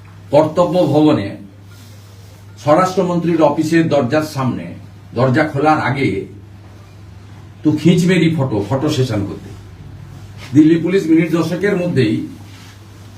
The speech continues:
যা যা ওষুধ দেওয়ার দিয়েছেন আইনি পথে, ওদের দরকার ছিল ছবি তোলা, ছবি তুলেছেন। তা আপনারাও দেখিয়েছেন যে কলকাতার আঁচ দিল্লিতে গিয়ে পড়লো, এমন আঁচ গেছে,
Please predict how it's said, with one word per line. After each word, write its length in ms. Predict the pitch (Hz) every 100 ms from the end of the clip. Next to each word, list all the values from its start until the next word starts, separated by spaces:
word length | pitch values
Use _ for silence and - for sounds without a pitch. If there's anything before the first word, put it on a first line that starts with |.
| - -
যা 200 | - 147
যা 80 | 175
ওষুধ 340 | 165 160 165
দেওয়ার 260 | 156 175 175
দিয়েছেন 420 | 151 160 - 131
আইনি 320 | 127 135 131 127
পথে, 240 | - 120 - - - - - - - - - - - - - - - -
ওদের 480 | 165 208 190 123
দরকার 340 | 139 175 180 202
ছিল 240 | 226 220
ছবি 260 | - 196 202
তোলা, 240 | 202 220
ছবি 220 | 220 185
তুলেছেন। 420 | - 185 160 156 160 - - - - - - - - - - - - -
তা 120 | 156 156 156
আপনারাও 480 | 147 156 180 185 202
দেখিয়েছেন 600 | 165 156 165 147 - 113 107 - - - -
যে 180 | 135 151
কলকাতার 540 | 170 170 190 196 214
আঁচ 220 | 190 185
দিল্লিতে 460 | 147 165 165 165 151
গিয়ে 180 | 156 156
পড়লো, 260 | 113 107 -
এমন 300 | - 175 208
আঁচ 240 | 190 165
গেছে, 480 | 175 175 139 -